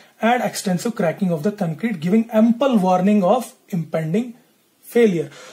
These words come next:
So for this reason, and from economy point of view, always, we always prefer under reinforced sections, because they are always better as far as economy is considered.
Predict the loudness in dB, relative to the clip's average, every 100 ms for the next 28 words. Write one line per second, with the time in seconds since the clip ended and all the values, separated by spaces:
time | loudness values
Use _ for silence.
0 | -6 -4 0 0 0 -4 -2 -4 0 0
1 | 0 -4 0 0 -2 0 2 2 0 -2
2 | 0 2 0 0 2 2 0 0 -2 -4
3 | -20 -20 -20 _ -20 _ 2 4 4 2
4 | -2 -4 -6 0 2 2 0 -2 -4 -2
5 | -2 -2 0 -2 -2 -8 -4 -2 -2 -4
6 | _ _ -14 -12 -12 -16 -18 -20 _ _
7 | _ -20 _ -20 -20 _ _ _ _ _
8 | _ _ _ _ _ _ _ _ _ _
9 | -8 -6 -6 -2 0 2 0 0 -2 0
10 | -2 0 0 -2 -2 -2 0 0 -2 -8
11 | _ _ _ _ _ -20 -20 -20 _ -18
12 | -4 2 6 4 2 0 -2 -2 -4 -2
13 | -2 -4